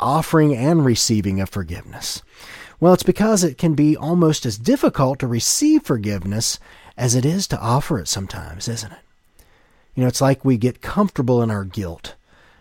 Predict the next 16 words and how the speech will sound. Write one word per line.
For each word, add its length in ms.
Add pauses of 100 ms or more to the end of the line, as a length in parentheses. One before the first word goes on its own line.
And 80
when 120
that 200
freedom 400
is 140
offered 340
up, 340 (500)
you 80
know, 80
we 80
have 160
to 80
adjust 480
to 100
it 80
sometimes. 800